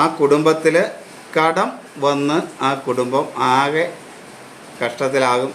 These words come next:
എന്നാണ് വിധി. ഇതൊക്കെ ശ്രദ്ധിച്ച് മുന്നോട്ട് പോയാൽ അവരവരുടെ കുടുംബത്തെ നന്നാക്കി എടുക്കാനായിട്ട് കഴിയും. ഇതൊക്കെ വേണോ വേണ്ടയോ എന്ന് തീരുമാനിക്കേണ്ടത് ആ കുടുംബത്തിൽ അടുക്കള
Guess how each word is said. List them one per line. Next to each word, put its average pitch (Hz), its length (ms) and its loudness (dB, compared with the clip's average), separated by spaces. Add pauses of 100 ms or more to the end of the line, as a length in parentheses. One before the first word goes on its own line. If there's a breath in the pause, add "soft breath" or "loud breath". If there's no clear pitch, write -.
(180)
എന്നാണ് 120 440 -4
വിധി. 107 280 -4 (1400)
ഇതൊക്കെ 131 280 2 (120)
ശ്രദ്ധിച്ച് 147 580 -2 (140)
മുന്നോട്ട് 135 440 -2
പോയാൽ 135 340 4 (360)
അവരവരുടെ 131 560 -2
കുടുംബത്തെ 127 460 -2 (760)
നന്നാക്കി 131 460 0
എടുക്കാനായിട്ട് 123 580 0
കഴിയും. 101 280 -2 (1400)
ഇതൊക്കെ 123 360 -2
വേണോ 131 280 2
വേണ്ടയോ 135 240 4
എന്ന് 143 120 0
തീരുമാനിക്കേണ്ടത് 139 600 0 (200)
ആ - 20 2 (140)
കുടുംബത്തിൽ 135 520 0 (180)
അടുക്കള 131 340 -2